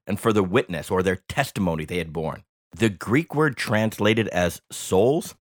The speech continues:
psyche, is from a root word meaning to breathe or breath. Although they are described as souls or breath, they obviously have some form and are not entirely disembodied spirits,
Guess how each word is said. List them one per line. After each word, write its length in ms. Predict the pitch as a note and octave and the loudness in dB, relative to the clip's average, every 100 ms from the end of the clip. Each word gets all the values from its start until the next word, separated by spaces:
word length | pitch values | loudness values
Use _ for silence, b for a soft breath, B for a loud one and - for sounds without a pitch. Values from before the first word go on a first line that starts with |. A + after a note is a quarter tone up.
| _ _ | _ _
psyche, 580 | - - B2+ - F2 A2+ - _ _ _ _ _ _ | -12 0 0 2 -2 -4 -8 _ _ _ _ _ _
is 100 | A#2 | -2
from 180 | - D#3 | 4 6
a 80 | C3+ | 8
root 300 | G#2 E3 - | 8 6 6
word 220 | C#3+ A#2+ | 4 4
meaning 260 | C3 C3 B2+ | 4 4 2
to 140 | G2+ | -2
breathe 540 | E2+ F2 C#3+ G#2+ D#2 - | -4 0 2 2 0 0
or 140 | G2+ | 2
breath. 720 | F2+ D2 F2 F2 A2 - - - _ _ _ - | 2 -2 -2 4 4 4 -4 -20 _ _ _ 4
Although 260 | A#2 D3 | 6 8
they 180 | C3 C3+ | 6 6
are 80 | B2 | 6
described 600 | G#2+ - - B2+ E3 D3+ - | 2 -4 0 4 4 2 4
as 180 | A2+ | 4
souls 540 | - - D3 G#2+ F2 - - | 4 0 4 4 2 -2 2
or 120 | G2+ | 2
breath, 640 | F2 C2+ F2+ B2+ F#2 - - _ _ _ | 2 -2 2 4 4 -2 -14 _ _ _
they 160 | D#3 D#3 | 4 6
obviously 540 | C3 E3 E3 - B2 | 8 8 6 2 2
have 260 | A2 A2 - | 4 2 0
some 400 | - - A2+ C#3 | -8 4 4 4
form 500 | - A2+ A#2+ E2 F2 | 0 4 6 6 2
and 160 | - F#2+ | 2 2
are 80 | |
not 320 | F#2 G#2 G#2+ - _ - | 4 4 4 -2 _ -8
entirely 720 | F2 - - A2+ D3 G#2+ F#2+ | -8 -8 0 6 8 6 2
disembodied 720 | E2+ G2 - F2 E2+ E2 D#2 | 0 -4 -2 0 2 2 0
spirits, 500 | - - E2+ A#2+ - | -8 -2 0 0 -2